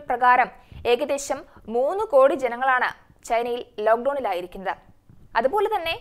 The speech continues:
ചൈനയിൽ ഡെൽറ്റ, ഒമിക്രോൺ വകഭേദങ്ങളാണ് വ്യാപിക്കുന്നത്. പുതിയ വകഭേദങ്ങൾ ഉടലെടുക്കുമോ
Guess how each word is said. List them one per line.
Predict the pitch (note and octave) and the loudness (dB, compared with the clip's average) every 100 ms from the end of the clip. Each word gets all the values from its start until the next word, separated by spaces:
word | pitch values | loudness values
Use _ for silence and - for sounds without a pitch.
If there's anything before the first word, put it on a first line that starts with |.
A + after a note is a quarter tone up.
| - _ - | -12 _ -2
ചൈനയിൽ | C4 C4 C#4 E4+ A4+ _ A3 | 0 2 -2 -6 -8 _ -2
ഡെൽറ്റ, | A#3 A#3 - E4+ F4+ A3+ | -2 -4 -4 -2 0 -2
ഒമിക്രോൺ | A#3 B3+ F4+ F#4 | -2 -2 -4 -2
വകഭേദങ്ങളാണ് | C#4+ C4 C4 C#4+ D4 D4+ C4+ A#3+ - - | -2 -2 -2 -2 0 2 2 0 -4 -8
വ്യാപിക്കുന്നത്. | G3 G3 G3+ A3+ F#3+ F3+ - - _ _ - - - | 0 0 0 -6 -14 -10 -12 -12 _ _ -20 -12 -6
പുതിയ | E4 G#4 C#5 | 2 4 6
വകഭേദങ്ങൾ | F4+ D#4 D#4+ E4+ E4 D#4+ A#3+ | 6 4 0 -2 0 -2 -2
ഉടലെടുക്കുമോ | B3 C#4+ D4 D4 C#4 | -2 -2 -4 -2 0